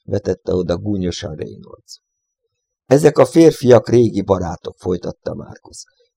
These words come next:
„És halálosan unják egymást”, mondta Reynolds.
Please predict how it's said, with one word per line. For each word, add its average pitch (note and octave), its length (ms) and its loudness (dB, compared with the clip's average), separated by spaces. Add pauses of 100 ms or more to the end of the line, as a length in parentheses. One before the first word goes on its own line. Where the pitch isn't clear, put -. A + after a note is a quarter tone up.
(160)
„És - 240 -2
halálosan G2+ 680 4
unják F#2+ 420 -4
egymást”, - 500 -14 (100)
mondta - 340 -12
Reynolds. - 580 -14